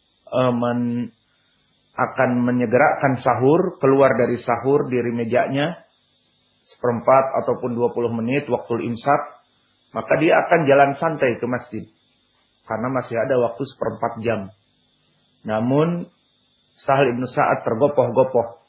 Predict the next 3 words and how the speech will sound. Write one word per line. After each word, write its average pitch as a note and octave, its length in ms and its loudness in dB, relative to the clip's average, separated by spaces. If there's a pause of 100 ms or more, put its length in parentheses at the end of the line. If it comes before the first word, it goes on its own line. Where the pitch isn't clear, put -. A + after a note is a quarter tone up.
(800)
agar A#2+ 640 2
cepat C3+ 400 -2 (880)
mendapati B2 1040 -2